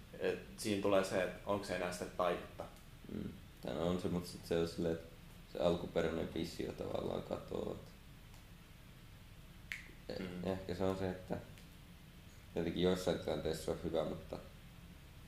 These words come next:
Speaker 2: siinä sitten katoo sellainen tietynlainen autenttisuus. Et se ei oo
Speaker 1: Niin.
Speaker 2: yhtä
Speaker 1: Mut ei se
Speaker 2: yhtä
Speaker 1: silleen,
Speaker 2: aitoa.
Speaker 1: se ei oo se artistin taidetta ainakaan.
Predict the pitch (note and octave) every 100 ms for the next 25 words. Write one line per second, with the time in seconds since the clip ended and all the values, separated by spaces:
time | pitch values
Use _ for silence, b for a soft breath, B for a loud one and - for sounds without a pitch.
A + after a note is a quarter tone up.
0 | - - - - - D#2 - - - E2+
1 | E2+ D#2 D#2 - - D2+ - - - C2+
2 | C2 C#2+ - D#2 - - - - - -
3 | - - - - - - - - - -
4 | - - - - - - - - D#2 -
5 | F2 F2+ - - - - - - - -
6 | - - - - - - G2 G2 - -
7 | - G2+ F#2 - G2 F#2 F2 - - -
8 | G2+ G2 G2 - G#2+ G#2 E2+ - - -
9 | A1 - - A1 - - -